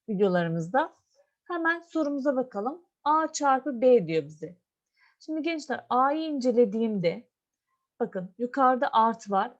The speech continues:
aşağıda eksi var. Buna dikkat ediyorum. O zaman ne yapıyorduk? Tanjant yirmi artı yirmi beş demek. Yani tanjant kırk beş demek. Tanjant kırk beş de ne yapar? Bir yapar. B'ye bakalım.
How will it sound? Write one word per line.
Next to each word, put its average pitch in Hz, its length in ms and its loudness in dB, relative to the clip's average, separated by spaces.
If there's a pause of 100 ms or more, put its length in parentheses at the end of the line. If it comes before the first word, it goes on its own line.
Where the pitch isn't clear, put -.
aşağıda 226 460 -2
eksi - 460 -6
var. 165 240 -10
Buna 233 200 -2
dikkat 247 300 -2
ediyorum. 185 520 -4 (320)
O 262 80 0
zaman 269 360 0
ne 285 40 -2
yapıyorduk? 277 520 -2
Tanjant 269 680 -2 (720)
yirmi 247 460 0
artı 202 420 0
yirmi 196 360 -4
beş 262 300 2
demek. 190 380 -6 (520)
Yani 190 420 -2
tanjant 226 580 -2
kırk - 280 -14
beş 262 240 -2
demek. 214 420 -6 (240)
Tanjant 254 460 0
kırk - 240 -12
beş 262 260 0
de 220 100 0
ne 254 80 0
yapar? 247 480 0 (460)
Bir 254 140 4
yapar. - 360 -4 (800)
B'ye 302 300 2
bakalım. 208 480 -4